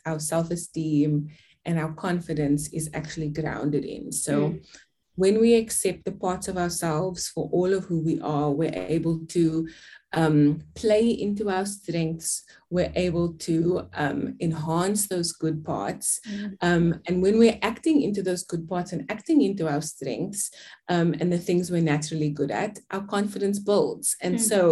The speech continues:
Speaker 1: the cycle continues. Um, but I think when we're also able to acknowledge where we might have weak points and become aware of the not so great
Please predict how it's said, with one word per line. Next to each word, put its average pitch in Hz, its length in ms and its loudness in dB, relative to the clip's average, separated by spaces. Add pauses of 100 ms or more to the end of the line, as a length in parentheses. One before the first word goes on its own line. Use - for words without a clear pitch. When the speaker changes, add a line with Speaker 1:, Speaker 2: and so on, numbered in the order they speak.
(220)
Speaker 1:
the - 60 -20
cycle 165 380 -4
continues. 170 800 -2 (520)
Um, 180 360 4
but 196 220 0
I 196 80 2
think 208 420 0 (500)
when 202 600 2
we're 185 340 -2
also 262 500 2
able 214 320 2
to 196 160 -2
acknowledge 165 1040 0
where 170 500 2
we 170 120 0
might 160 260 -2
have 151 120 -4
weak 214 340 -2
points - 580 -6 (120)
and 165 180 4
become 175 360 -2
aware 165 680 2
of 156 280 2
the 160 100 0
not 170 320 -2
so 220 180 2
great 156 520 0